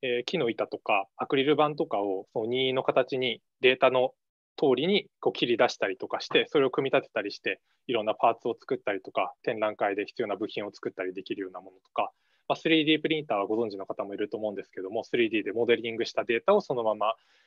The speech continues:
えっと、まあ、うちにあるのは積層式って言って、プラスチックを溶かして積み上げていくようなものなんですけど、その任意の形でいろんなものを作れる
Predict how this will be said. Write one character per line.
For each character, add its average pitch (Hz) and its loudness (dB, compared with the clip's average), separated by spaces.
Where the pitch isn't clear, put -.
え 110 -2
っ - -
と、 101 -4
ま 117 -2
あ、 - 0
う 117 0
ち 151 -8
に 151 2
あ 160 6
る 135 2
の 101 -4
は 95 0
積 - -6
層 120 0
式 - -2
っ - -4
て - -8
言 110 -2
っ - -6
て、 - -8
プ - 2
ラ 135 4
ス - -6
チ 151 0
ッ 151 -8
ク - -4
を 95 -2
溶 - -10
か - 2
し - -10
て - -20
積 - -4
み 120 2
上 113 4
げ 104 -4
て 104 -8
い 92 -8
く - -12
よ 101 -8
う - -10
な 92 -10
も 98 -8
の 95 -8
な 92 -10
ん 92 -16
で 95 -16
す - -20
け 110 -10
ど、 113 -2
そ 113 -4
の 98 -6
任 113 -2
意 - -4
の 110 -4
形 - -4
で 104 -6
い 127 -2
ろ 107 0
ん - -8
な 107 2
も 147 2
の 160 2
を - -4
作 - -8
れ 95 -2
る - -10